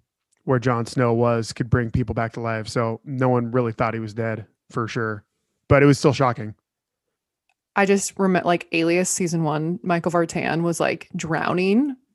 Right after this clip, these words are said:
Speaker 2: and the second season picks up five months later, and you're like, "How,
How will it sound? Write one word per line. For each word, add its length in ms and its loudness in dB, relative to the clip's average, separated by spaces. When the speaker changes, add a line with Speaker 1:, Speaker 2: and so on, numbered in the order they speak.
Speaker 2:
and 460 2
the 80 4
second 340 2
season 220 2
picks 220 -4
up 160 2
five 400 -2
months 200 -4
later, 240 0
and 100 2
you're 100 0
like, 160 -2
"How, 360 -2